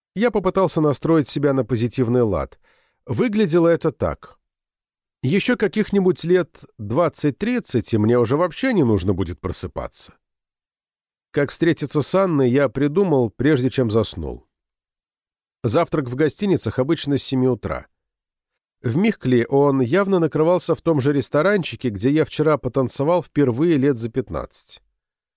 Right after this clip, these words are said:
Приду туда одним из первых, наберу себе большую тарелку разных салатов, там же наверняка шведский стол, и засяду на видном месте с газетой.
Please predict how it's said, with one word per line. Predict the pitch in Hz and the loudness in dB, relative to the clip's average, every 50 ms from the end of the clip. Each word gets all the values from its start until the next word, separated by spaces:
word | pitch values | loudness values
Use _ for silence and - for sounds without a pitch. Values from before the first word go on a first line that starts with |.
| _ _ _ _ _ _ _ _ _ _ _ | _ _ _ _ _ _ _ _ _ _ _
Приду | - 139 175 190 240 247 | -2 -2 0 0 0 0
туда | - 190 165 175 | 0 2 2 2
одним | 165 151 135 165 190 180 156 | 2 2 2 2 2 2 2
из | 135 - - | 0 -2 -4
первых, | - 135 139 127 123 113 120 113 101 - - - - _ _ _ _ - | -2 0 2 2 2 2 0 0 0 -2 -12 -20 -20 _ _ _ _ -8
наберу | 113 127 147 147 175 190 190 | -4 -4 -2 0 0 0 0
себе | - - 131 131 123 | -2 -2 -2 0 2
большую | 117 131 127 - - 175 165 135 | 2 0 0 0 0 0 0 2
тарелку | - 131 127 160 170 143 - 120 | 2 2 2 2 0 0 0 0
разных | 117 143 135 107 110 92 | 0 0 0 0 -2 -4
салатов, | - - 110 104 110 117 113 107 - 110 98 - _ _ _ _ _ _ _ _ _ _ _ - | -2 0 2 2 4 2 2 0 -2 -4 -8 -8 _ _ _ _ _ _ _ _ _ _ _ -4
там | - 123 101 98 | -4 -2 -2 -2
же | 98 110 | 0 0
наверняка | 120 117 120 117 123 131 127 - 165 151 | 2 2 2 2 0 0 0 0 0 -2
шведский | - - 107 95 85 - - - 92 82 | 0 -2 -2 -2 -2 -4 -6 -8 -6 -6
стол, | - - - 85 80 76 71 - _ _ _ _ _ _ _ _ _ - | -8 -8 -10 -8 -8 -8 -10 -12 _ _ _ _ _ _ _ _ _ -2
и | 208 233 247 | 2 2 2
засяду | 196 139 160 147 - - 214 196 170 156 | 4 2 2 0 2 0 -2 0 2 2
на | 151 156 | 2 2
видном | 139 147 180 151 143 143 120 | 2 0 -2 0 0 0 2
месте | 117 127 151 139 - - 139 | 2 2 2 0 0 0 -2
с | 110 | -2
газетой. | 101 110 123 117 95 82 78 69 - - - - _ | 0 2 0 0 0 -2 -6 -8 -10 -12 -20 -20 _